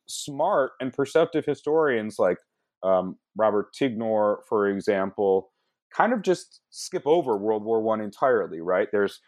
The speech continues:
there's the British occupation, which lasted from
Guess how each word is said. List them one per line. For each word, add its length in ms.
there's 260
the 80
British 280
occupation, 720
which 200
lasted 420
from 320